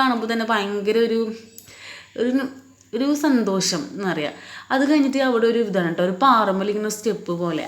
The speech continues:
അപ്പോൾ ഇ-, ഞങ്ങൾ കയറിയില്ല, ഇക്ക കയറി. ഏഹ്, ഇക്ക ഇങ്ങനെ സ്റ്റെപ്പ് വരും. ഒരു, ഒരു വലിയൊരു പാറ, വലിയൊരു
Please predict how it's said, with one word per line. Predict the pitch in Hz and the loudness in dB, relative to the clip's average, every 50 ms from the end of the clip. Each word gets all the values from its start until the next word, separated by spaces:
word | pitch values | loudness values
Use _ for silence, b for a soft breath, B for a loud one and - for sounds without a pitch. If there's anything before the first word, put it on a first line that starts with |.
| - 156 | -6 -8
അപ്പോൾ | 156 - 180 202 214 - - | -8 -6 -4 -4 -2 -2 -4
ഇ-, | 208 185 196 196 214 | -4 -4 -6 -4 -2
ഞങ്ങൾ | 220 208 208 214 233 254 | 0 0 2 2 2 2
കയറിയില്ല, | 285 269 208 180 175 180 175 - - 202 | 4 2 2 2 2 0 0 0 0 -2
ഇക്ക | 208 - - 254 262 | -2 4 6 6 6
കയറി. | 254 214 175 170 190 233 262 - B B B B B B B B B B 190 | 6 6 4 2 0 -2 -4 -8 B B B B B B B B B B -4
ഏഹ്, | 202 202 196 196 196 196 196 190 - - - 208 | -2 -2 0 0 0 0 -2 -2 -4 -4 -4 -4
ഇക്ക | 196 175 220 | -2 0 0
ഇങ്ങനെ | 220 220 220 226 226 226 | 0 0 0 -2 -2 -4
സ്റ്റെപ്പ് | 226 - 226 - 190 190 190 | -4 -8 -6 -4 -4 -2 0
വരും. | 190 185 180 170 - - | 0 -2 -2 -2 0 0
ഒരു, | 220 247 269 277 - - - - - - | 2 2 2 0 0 -4 -8 -8 -2 -2
ഒരു | 262 262 | 0 2
വലിയൊരു | 302 277 269 294 311 349 - 392 | 2 2 2 0 0 -2 0 0
പാറ, | 403 403 359 311 277 254 247 240 220 226 233 - - - 233 254 | 2 2 2 2 2 2 2 2 2 0 -2 -4 -4 -4 0 0
വലിയൊരു | 254 254 285 339 - | 2 2 0 -2 -2